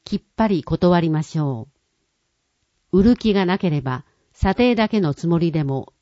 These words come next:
見せないことが大切です。一人ではなく、複数人で対応しましょ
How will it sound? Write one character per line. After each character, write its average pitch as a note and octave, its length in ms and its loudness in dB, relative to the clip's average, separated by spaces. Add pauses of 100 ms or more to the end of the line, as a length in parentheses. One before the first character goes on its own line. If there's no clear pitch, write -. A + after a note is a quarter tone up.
見 F3 120 0
せ B3+ 160 2
な A#3 100 2
い E3+ 140 0
こ E3+ 140 -4
と G3 100 0
が E3 140 -4
大 D#3 220 -2
切 D3+ 280 -6
で C#3+ 100 -2
す。 - 300 -18 (1120)
一 - 280 2
人 G#3+ 120 2
で E3 120 0
は C#3 160 -4
な C#3+ 120 -2
く、 - 260 -12 (480)
複 - 260 -2
数 B3 260 0
人 D#3 300 0
で B2+ 220 -8
対 F3+ 280 2
応 E3 160 0
し - 140 -10
ま D3+ 120 -2
し D#3 180 -6
ょ C3 340 -6